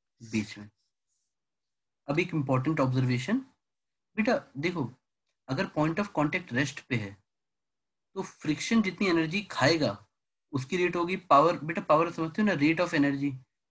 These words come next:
तो उसकी जो power simply F into V आएगा, पर V तो ज़ीरो है बेटा। और simple भाषा में, work done by the friction will always be zero in pure rolling, and this is important। Uh, even friction is there, let us say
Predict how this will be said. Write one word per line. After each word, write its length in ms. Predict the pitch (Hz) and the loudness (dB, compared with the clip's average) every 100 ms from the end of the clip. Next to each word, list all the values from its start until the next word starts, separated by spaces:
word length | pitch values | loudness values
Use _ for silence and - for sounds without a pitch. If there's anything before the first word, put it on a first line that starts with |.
| _ 185 | _ -8
तो 80 | |
उसकी 240 | 180 - 226 | -8 -4 0
जो 100 | 233 - | 0 4
power 280 | 123 151 220 - _ _ _ _ - | 4 6 2 -2 _ _ _ _ -4
simply 260 | 156 202 147 | -2 -2 -2
F 100 | 147 | -2
into 240 | 175 175 160 | -2 -4 -2
V 140 | 160 175 | 0 0
आएगा, 240 | 165 170 | 0 -2
पर 180 | 165 156 | -4 0
V 200 | 139 131 | 0 2
तो 80 | 160 | -2
ज़ीरो 260 | 175 190 | -2 -4
है 120 | 180 175 - _ _ _ _ _ _ _ _ - | -4 -8 -18 _ _ _ _ _ _ _ _ -6
बेटा। 160 | 147 104 | -2 2
और 180 | 127 | 2
simple 280 | 131 127 127 | 2 0 0
भाषा 300 | 113 107 120 | 0 -2 -2
में, 260 | 110 123 160 _ _ _ _ | -2 -2 -6 _ _ _ _
work 340 | 110 123 160 160 | -2 0 0 2
done 160 | 143 143 | 4 4
by 100 | 135 | 4
the 80 | 127 127 | 0 -2
friction 340 | 120 - 127 131 | -6 -4 0 0
will 120 | 135 120 | 0 0
always 360 | 120 123 123 120 | 0 2 0 0
be 100 | 113 | 0
zero 180 | 117 120 | 0 0
in 100 | 120 - | -2 -2
pure 120 | 113 107 | -2 -2
rolling, 260 | 107 160 - _ _ _ | -2 -4 -8 _ _ _
and 140 | 127 135 | 2 2
this 140 | 131 | 0
is 120 | 175 156 | 0 0
important। 500 | 131 123 104 101 - _ _ _ _ _ _ - | 2 0 -2 -8 -14 _ _ _ _ _ _ -8
Uh, 80 | 131 | -6
even 260 | 185 233 294 - | 2 6 6 6
friction 320 | 143 262 269 | 2 6 6
is 100 | 175 160 | 8 4
there, 180 | 135 - _ _ _ _ _ _ - | 4 2 _ _ _ _ _ _ -2
let 140 | 131 | -2
us 80 | 196 | 2
say 100 | 226 | 0